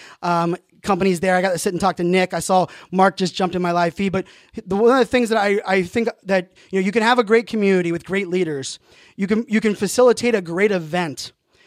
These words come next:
but it's about empowering great people to take action and do great things. One of the, one of the things we have to remember is that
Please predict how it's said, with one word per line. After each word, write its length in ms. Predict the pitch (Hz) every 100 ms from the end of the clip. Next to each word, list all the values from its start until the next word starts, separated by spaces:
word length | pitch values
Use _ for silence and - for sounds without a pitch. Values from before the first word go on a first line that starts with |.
| _ _ _
but 260 | 185 190 185 _
it's 180 | - 196
about 260 | 269 262 247
empowering 720 | 208 - - 208 226 220 208
great 360 | 160 165 214 -
people 540 | - 220 175 139 127 _ _ _ _ _
to 80 | 190
take 360 | - 214 214 - -
action 580 | 190 196 - 139 110 120 _ _ _ _ _
and 220 | 185 175
do 200 | 143 214
great 380 | 175 170 202 -
things. 640 | - 196 185 117 - - - _ _ _ _ _ _ _
One 220 | - 185 233
of 140 | 214
the, 260 | 226 208 - _
one 180 | 208 214
of 60 | 247
the 80 | 233
things 240 | 240 202
we 120 | 208
have 240 | 190 208 -
to 80 |
remember 460 | 208 185 202 214 185
is 140 | 185
that 300 | 165 185 180